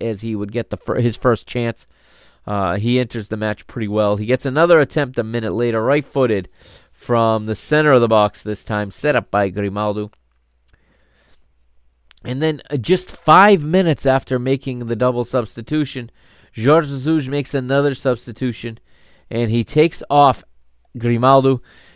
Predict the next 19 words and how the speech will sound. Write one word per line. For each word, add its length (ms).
and 120
replaces 520
him 80
with 200
Nuno 340
Tavares. 680
And 240
this 180
is 140
a 80
substitution 640
I 80
didn't 220
like. 320
This 240
raised 640
a 60
lot 540
of, 640